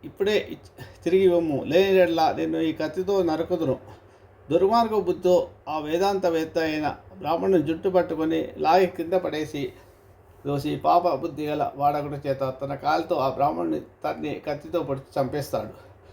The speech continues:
ఆ కత్తి దెబ్బలకు ఆ బ్రాహ్మణుడు సింహము దెబ్బ చేత లేడి వలె మృతి పొందుతాడు,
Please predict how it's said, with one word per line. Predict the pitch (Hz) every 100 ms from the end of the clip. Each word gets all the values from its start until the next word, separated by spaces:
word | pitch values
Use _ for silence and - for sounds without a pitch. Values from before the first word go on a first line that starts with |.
| - - -
ఆ | 185
కత్తి | 185 180 180
దెబ్బలకు | 214 208 196 190 170
ఆ | 151 151
బ్రాహ్మణుడు | 156 165 180 170 151
సింహము | 156 156 185 185
దెబ్బ | 180 175
చేత | 165 160
లేడి | 160 147 156
వలె | 156 156 147
మృతి | 147 143 170
పొందుతాడు, | 147 131 117